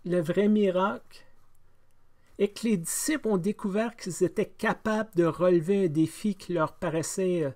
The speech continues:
trop grand et trop compliqué. Peut-être ce récit vise à nous enseigner à voir le potentiel dans chaque situation,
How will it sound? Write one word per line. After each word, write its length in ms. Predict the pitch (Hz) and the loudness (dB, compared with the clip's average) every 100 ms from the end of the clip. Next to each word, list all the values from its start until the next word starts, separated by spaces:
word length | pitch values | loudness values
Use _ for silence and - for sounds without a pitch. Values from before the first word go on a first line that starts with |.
| - - - _ | -10 -20 -20 _
trop 380 | - - 190 208 | -8 6 6 6
grand 400 | 160 147 180 175 | 4 0 0 0
et 160 | 160 139 | 0 -2
trop 280 | - - 196 | -2 2 2
compliqué. 640 | 185 156 131 160 - 190 - - - - - - - - - - - - _ _ - - - - _ - | 4 2 0 -6 -12 -14 -14 -20 -20 -20 -20 -20 -20 -20 -20 -20 -20 -20 _ _ -20 -20 -20 -20 _ -4
Peut-être 380 | 160 196 196 - | 0 4 4 4
ce 80 | |
récit 800 | 180 165 160 - - 208 220 214 - - _ _ _ _ _ _ _ - | 4 4 2 -2 -2 0 0 -2 -6 -14 _ _ _ _ _ _ _ -18
vise 500 | 123 131 196 240 208 | -6 0 4 4 4
à 80 | 180 | 2
nous 220 | 170 156 | 2 2
enseigner 720 | 170 151 180 151 170 202 208 - _ _ _ _ _ _ _ | 0 0 0 0 2 0 -2 -8 _ _ _ _ _ _ _
à 100 | 131 | -8
voir 220 | 151 214 | 0 4
le 160 | 214 185 | 6 6
potentiel 720 | - 220 220 202 - 226 220 | 4 0 4 2 2 2 2
dans 140 | 202 151 | 2 0
chaque 280 | - 160 | 0 -4
situation, 680 | - - - 143 139 - 143 | -4 -14 -6 -6 -6 -8 -10